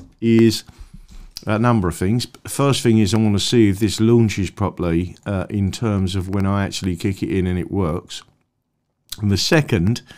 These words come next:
is, um, obviously there's been a rather large election. When I say large, it's, uh, uh, v-,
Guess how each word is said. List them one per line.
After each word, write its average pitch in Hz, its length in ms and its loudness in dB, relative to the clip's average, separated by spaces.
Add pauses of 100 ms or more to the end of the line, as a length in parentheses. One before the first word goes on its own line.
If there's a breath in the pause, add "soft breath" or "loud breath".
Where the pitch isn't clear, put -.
(720 loud breath)
is, 147 1040 8 (840)
um, 120 760 2 (380)
obviously 117 520 6
there's 104 160 6
been 113 200 2
a 107 80 4
rather 117 280 4
large 101 400 4
election. 98 560 0 (160)
When 170 160 0
I - 20 0
say 151 240 0
large, 107 460 2
it's, 107 160 -2
uh, 104 160 2 (560 loud breath)
uh, 110 360 0
v-, 107 220 -4